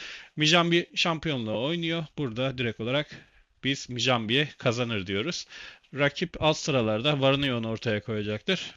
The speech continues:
Bir gol onlardan da bekliyoruz. Dilerseniz alternatif tercih olarak karşılıklı golü de seçebilirsiniz.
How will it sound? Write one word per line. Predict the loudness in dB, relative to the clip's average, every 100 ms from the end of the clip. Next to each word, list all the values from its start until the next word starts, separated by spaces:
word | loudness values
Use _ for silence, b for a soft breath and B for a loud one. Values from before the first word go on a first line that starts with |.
| 0
Bir | 0
gol | 2 -2 -2 -8
onlardan | -4 0 0 0 -4
da | -2
bekliyoruz. | -2 0 -2 -4 -10 -12 0
Dilerseniz | 2 2 0 -4 0
alternatif | 0 0 -4 -4
tercih | -2 -2 0
olarak | 0 0 2
karşılıklı | 2 4 0 -6
golü | -4 -2
de | -2
seçebilirsiniz. | -4 -4 -4 -4 -6 -8